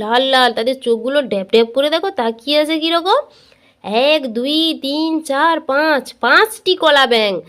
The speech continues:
তাঁতির বাড়ির সামনে বাসা করে আছে বর্ষাকালে। নিশ্চয়ই তাঁতির বাড়ির সামনে একটি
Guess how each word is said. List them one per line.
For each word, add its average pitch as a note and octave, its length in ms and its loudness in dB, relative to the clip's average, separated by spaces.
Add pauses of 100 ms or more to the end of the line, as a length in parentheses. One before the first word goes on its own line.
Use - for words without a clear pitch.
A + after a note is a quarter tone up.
(220)
তাঁতির A3+ 380 0
বাড়ির G3+ 320 0
সামনে A3 280 0 (140)
বাসা E4 300 4
করে C4+ 240 4 (120)
আছে A3+ 240 0
বর্ষাকালে। G3 720 -4 (500)
নিশ্চয়ই A3+ 420 -8
তাঁতির F4 260 -8
বাড়ির E4 280 -6
সামনে D#4+ 340 -6
একটি D#4 180 -14